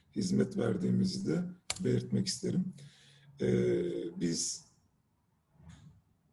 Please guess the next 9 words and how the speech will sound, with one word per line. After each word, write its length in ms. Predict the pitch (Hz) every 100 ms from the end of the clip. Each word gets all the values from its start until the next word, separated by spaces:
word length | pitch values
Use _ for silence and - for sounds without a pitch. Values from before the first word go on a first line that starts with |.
| _ _
Komnet 420 | 160 139 139 -
Veri 140 | 67 -
Merkezi'ni 960 | 131 - 67 62 64 65 180 185 - - - - -
ev 280 | 190 196 -
ve 140 | - -
iş 260 | - -
yerlerine 520 | 64 62 62 65 82
internet 400 | 69 - 65 65
erişimleri 760 | 64 - - 64 64 64 69 -